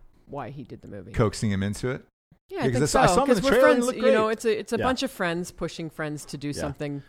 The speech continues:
Speaker 3: Well, look, Joe's one of the
Speaker 1: do
Speaker 3: best
Speaker 1: something
Speaker 3: actors
Speaker 1: great.
Speaker 3: of our generation.
Speaker 1: He's, he's one of the best
Speaker 3: Like,
Speaker 1: everything.
Speaker 3: he's so
Speaker 1: I gotta
Speaker 3: good.
Speaker 1: tell you, for, everybody always says, "Oh my God, I can't believe you're with Joe Pesci," but he's one of the fucking coolest guys
Speaker 3: Mm.
Speaker 1: I've ever met in my life. It's just a bummer that he's short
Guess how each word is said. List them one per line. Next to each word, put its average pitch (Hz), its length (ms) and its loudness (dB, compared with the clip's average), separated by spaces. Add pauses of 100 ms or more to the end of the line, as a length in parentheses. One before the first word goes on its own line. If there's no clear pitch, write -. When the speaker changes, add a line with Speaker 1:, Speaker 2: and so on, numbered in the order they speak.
(120)
Speaker 3:
Well, 123 100 2
look, 151 160 4
Joe's 151 300 2
one 143 100 2
of 120 40 2
the 113 60 0
Speaker 1:
do 117 120 2
Speaker 3:
best 117 120 4
Speaker 1:
something 208 220 2
Speaker 3:
actors 117 240 2
Speaker 1:
great. 147 80 0
Speaker 3:
of 110 80 -2
our 104 120 0
generation. 95 600 -4
Speaker 1:
He's, 254 440 -6
he's 233 300 -10
one 247 120 -6
of 196 60 -6
the 175 60 -4
best 160 320 -10
Speaker 3:
Like, 147 100 -6
Speaker 1:
everything. 123 220 -6
Speaker 3:
he's 110 100 -6
so 107 220 -2
Speaker 1:
I 92 60 -6
gotta 254 180 0
Speaker 3:
good. 254 80 -8
Speaker 1:
tell 180 200 -2
you, 143 140 -4
for, - 380 -6 (300)
everybody 254 380 -2
always 196 240 -2
says, 165 200 -8
"Oh 151 140 -6
my 147 140 -6
God, 160 200 -4
I 156 40 -6
can't 156 180 -8
believe 147 200 -8
you're 147 100 -8
with 135 100 -14
Joe - 140 -6
Pesci," 170 280 -8
but 143 120 -8
he's 190 240 -12
one 226 80 -2
of 160 80 -4
the 143 80 -12
fucking - 380 -18
coolest 160 360 -12
guys 139 300 -8
Speaker 3:
Mm. 98 140 -6
Speaker 1:
I've 151 100 -10 (140)
ever 147 200 -10
met 143 220 -10
in 143 60 -14
my 143 100 -8
life. 139 240 -10 (260)
It's - 220 -10
just 254 220 -8
a 196 40 -2
bummer 156 360 -4
that 147 120 -8
he's 147 140 -10
short - 420 -14